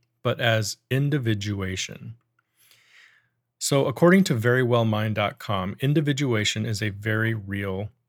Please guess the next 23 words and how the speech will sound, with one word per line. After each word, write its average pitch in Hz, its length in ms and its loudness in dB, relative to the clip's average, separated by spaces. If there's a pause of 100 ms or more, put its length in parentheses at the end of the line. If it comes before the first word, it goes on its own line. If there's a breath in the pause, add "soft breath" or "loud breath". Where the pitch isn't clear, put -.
and 104 280 0
necessary 113 500 -2
part 101 280 -2
of 101 60 -4
the 104 60 -6
development 87 540 -6
process. - 640 -2 (280)
Uh, 113 140 -2
it 123 80 -4
was 110 180 -2
made 107 240 -2
popular 120 380 0
by 110 140 -2
the 101 80 -6
work 101 240 -6
of 101 180 -10
Carl 95 300 -4
Jung, 127 420 -2 (960 loud breath)
and 139 260 2
it's 131 200 -2
described 135 800 0
this - 300 -2
way. - 320 -4